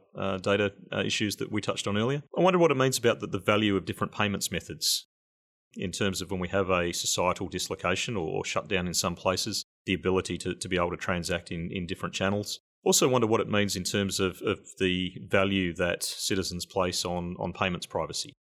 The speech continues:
and perhaps on data ethics. Uh, it's been, I think, a topical case we've already seen where the Chinese government has been using payments data to track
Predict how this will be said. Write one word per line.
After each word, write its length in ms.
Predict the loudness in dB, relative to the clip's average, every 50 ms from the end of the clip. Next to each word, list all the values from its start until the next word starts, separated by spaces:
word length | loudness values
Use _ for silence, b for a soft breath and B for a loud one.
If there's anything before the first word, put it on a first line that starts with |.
| _ _ _ -8
and 140 | -6 -6 -4
perhaps 300 | -2 -2 0 0 0 -2
on 100 | -2 0
data 260 | 0 0 0 0 -2 -4
ethics. 480 | -4 -6 -10 -8 -6 -4 -4 -4 -4 -6 -6
Uh, 300 | -4 -4 -2 -2 -2 -4 -4
it's 140 | -4 -4
been, 180 | 0 0 2 2
I 60 | 0
think, 160 | 0 -2 -4
a 40 | -6
topical 380 | -4 -4 -4 -4 -4 -6 -12 -8
case 300 | -4 -2 -2 -2 -2 -4
we've 120 | -6 -4
already 240 | -2 -2 -2 -2 -2
seen 420 | -4 -4 -2 -2 -2 -2 -2 -4 -6 -2
where 220 | 0 2 2 2
the 60 | 0
Chinese 360 | -2 -2 0 0 0 0 -2
government 360 | 0 0 0 0 0 -2 -6 -6
has 120 | -6 -6
been 200 | -4 -4 -4 -4
using 260 | -4 -4 -6 -8 -8
payments 380 | -6 -4 -4 -2 -2 -4 -6 -6
data 400 | -4 -4 -4 -4 -4 -6 -8 -8
to 180 | -6 -6 -8 -8
track 420 | -6 -2 0 0 0 0 -4 -12